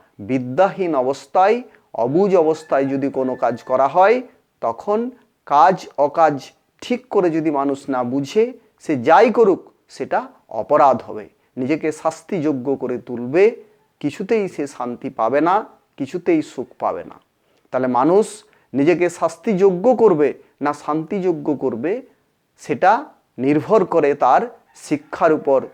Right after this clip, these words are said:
তার বোধের উপর, তার কাজ ও অকাজের উপর। তাই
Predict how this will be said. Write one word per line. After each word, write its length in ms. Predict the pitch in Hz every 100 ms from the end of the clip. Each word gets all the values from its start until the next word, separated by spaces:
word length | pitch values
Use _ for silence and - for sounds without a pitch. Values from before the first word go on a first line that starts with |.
| _
তার 180 | - 131
বোধের 420 | 110 123 131 139
উপর, 280 | 131 113 120 - _ _ -
তার 200 | 131 185 226 _ _ -
কাজ 320 | 143 156 190 180 - -
ও 60 | 123 -
অকাজের 540 | - 127 - 131 117 110
উপর। 240 | - 73 - _ _ _ _ -
তাই 180 | 127